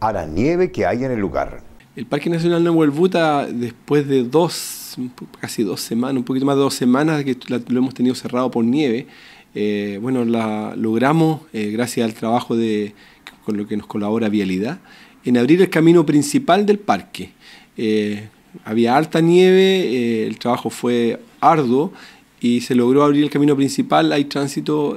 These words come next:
Speaker 2: dentro del camino principal, por tanto el parque lo abrimos. Eh, no hay acceso vía vehículo a Piedra del Águila, ya sea por nieve y también porque el camino en salida de invierno quedó reventado y, y, y no, y eso no se ha reparado hasta que lleguen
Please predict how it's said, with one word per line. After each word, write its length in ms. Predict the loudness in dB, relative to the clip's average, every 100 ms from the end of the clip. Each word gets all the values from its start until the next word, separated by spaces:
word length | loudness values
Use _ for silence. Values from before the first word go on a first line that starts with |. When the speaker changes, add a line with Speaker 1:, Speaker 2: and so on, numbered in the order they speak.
| -6
Speaker 2:
dentro 320 | -4 -2 -2
del 80 | -2
camino 280 | 0 2 2
principal, 580 | 0 -4 -4 -2 -4 -6 -16 -20 -20 _
por 100 | -8
tanto 240 | -6 -4 -4
el 80 |
parque 240 | -4 -2 0
lo 120 | 2
abrimos. 420 | 2 2 0 -4 -10 _ _ -20
Eh, 340 | -14 -10 -10 -8
no 180 | -4 2
hay 160 | 4 4
acceso 720 | 2 -2 -2 0 0 2 2
vía 220 | 0 2
vehículo 420 | 2 2 2 0
a 60 | 2
Piedra 220 | 2 2
del 100 | 0
Águila, 320 | -2 -2 -4 -8 -20 _ _ _ _ _ -12
ya 180 | -4 -4
sea 220 | -2 -2
por 120 | 0
nieve 300 | 2 2 2
y 80 | 2
también 260 | 2 0 -2
porque 260 | -6 -10
el 60 | -8
camino 520 | -4 0 0 -2 -6 -14
en 200 | -12 -10
salida 240 | -6 -2 2
de 60 |
invierno 360 | 2 2 0 0
quedó 340 | 0 -2 -2
reventado 680 | -2 -2 -2 -2 -2 0 0
y, 80 | 0
y, 420 | 0 -2 -4 -4
y 40 | -4
no, 160 | -4
y 100 | -4 -2
eso 120 | -2
no 80 | -4
se 100 | -4
ha 60 |
reparado 500 | -4 -4 -2 -2 -2
hasta 200 | -6 -6
que 100 | -4
lleguen 480 | 0 0 0 -2 -6